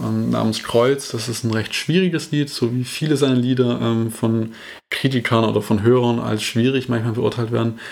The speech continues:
Ist aber eben halt ein sehr ehrliches Lied. Es ist ein sehr schönes Lied über, oder was heißt sehr schönes Lied, aber ein sehr emotionales Lied über Verlust und wie man damit umgeht, wenn plötzlich ein Mensch wirklich aus dem Leben radiert wird.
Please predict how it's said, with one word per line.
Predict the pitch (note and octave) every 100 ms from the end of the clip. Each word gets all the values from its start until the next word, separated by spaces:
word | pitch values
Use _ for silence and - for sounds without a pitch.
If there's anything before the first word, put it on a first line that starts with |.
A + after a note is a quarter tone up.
| - - -
Ist | A#2
aber | B2 B2+
eben | A#2+ A2+
halt | A#2 A2+
ein | A2
sehr | - A2
ehrliches | G#2 G#2+ G2+
Lied. | G#2+ G#2+
Es | G#2+
ist |
ein | G#2+
sehr | G#2 A2+
schönes | C3 C3 -
Lied | A#2+ A#2+
über, | A2+ G#2+ G#2+ G#2+ G#2+ _ _ _ _ _ -
oder | G#2
was | G2+
heißt | G#2 -
sehr | A2
schönes | A2+ G#2+
Lied, | A#2
aber | A2
ein |
sehr | G#2 A2
emotionales | A#2 G#2+ G#2+ A#2+ B2+ -
Lied | A#2 A2+
über | A#2+ A2
Verlust | G#2 A#2+ C3+ F3 - - - - - - - _
und | B2 B2 B2 A2
wie | A2+
man | A#2 A2+
damit | A2 A2
umgeht, | A2 G#2+ A2 G#2
wenn | G#2
plötzlich | G#2 G2+ A2+ A2
ein | A2
Mensch | A2 G#2+
wirklich | A2 G#2+ G#2 G#2+
aus | A2 -
dem | G#2+ G2+
Leben | G#2 G#2+ A2+
radiert | A2 G#2+ - G#2+ -
wird. | - -